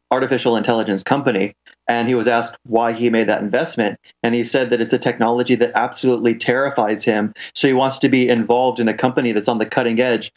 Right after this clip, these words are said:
so he knows what's coming up and can have, possibly have some say, influence in that. So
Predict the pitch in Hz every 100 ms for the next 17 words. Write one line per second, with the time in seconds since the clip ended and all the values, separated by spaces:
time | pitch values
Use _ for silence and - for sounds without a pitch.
0 | _ - 139 123 117 120 120 120 110 117
1 | - 113 120 113 - 131 120 113 120 113
2 | - - 113 107 113 113 117 113 - 139
3 | 127 127 120 117 117 - 113 107 - -
4 | - - - 151 143 123 143 143 139 127
5 | 110 107 - - 143 135 110 - - -
6 | 123 113